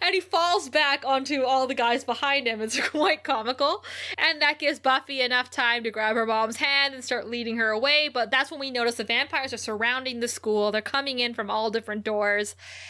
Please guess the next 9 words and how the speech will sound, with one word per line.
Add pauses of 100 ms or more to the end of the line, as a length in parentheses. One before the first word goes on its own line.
(160)
Uh,
there,
there's
no
exit (240)
where
a
vampire
isn't.